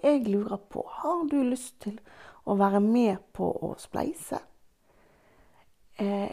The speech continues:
jeg, eh, skal være med på å betale litt av beløpet, men du som lytter kan også være med på en del hvis du har lyst til det. Ehm,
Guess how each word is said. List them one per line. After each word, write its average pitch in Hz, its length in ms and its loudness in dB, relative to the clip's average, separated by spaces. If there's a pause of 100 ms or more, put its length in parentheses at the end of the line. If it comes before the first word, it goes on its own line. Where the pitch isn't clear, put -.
(160)
jeg, 262 320 0 (280)
eh, 175 360 -2 (1200)
skal - 200 2
være 170 320 6
med 165 280 4
på 185 160 -2
å - 100 0
betale 175 460 0
litt - 360 -4
av - 200 -6 (720)
beløpet, 190 460 0 (680)
men 311 400 2 (160)
du - 100 -2 (140)
som 277 140 4
lytter 269 320 0 (120)
kan 220 180 -4
også - 280 -4 (640)
være 165 260 4
med 160 280 -4
på 143 100 -10
en 113 140 -6
del - 280 -2
hvis - 180 -10
du 180 120 -10 (480)
har - 240 -6
lyst - 440 -12 (600)
til 277 280 2 (220)
det. - 160 4 (1080)
Ehm, 185 600 0